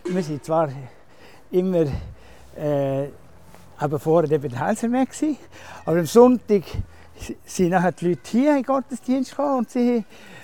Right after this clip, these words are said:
fast Full House gehabt und wir hier gehabt. Und es ist doch schön gewesen, einfach zu wissen, man ist nicht einzig und andere, die jetzt in anderen Gebäuden,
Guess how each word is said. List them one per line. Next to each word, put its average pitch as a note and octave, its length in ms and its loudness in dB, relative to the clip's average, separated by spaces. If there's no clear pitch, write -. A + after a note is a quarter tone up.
fast G#3+ 200 0
Full A#3+ 260 2
House A#3+ 320 2
gehabt A3+ 420 2
und F3 160 2
wir A3+ 80 2
hier B3 240 2
gehabt. A3+ 380 0
Und E3+ 220 -2
es - 100 -4
ist - 80 2
doch F#3+ 100 4
schön A3+ 260 6
gewesen, A#3+ 140 0
einfach G3 180 -2
zu - 80 -6
wissen, F#3+ 300 0
man D#3+ 100 2
ist B2+ 80 -4
nicht E3 160 2
einzig F3 460 0
und C#3 160 -4
andere, F3 340 2
die D#3 200 -4
jetzt - 280 -6
in C3 100 2
anderen D#3+ 280 4
Gebäuden, C3+ 680 0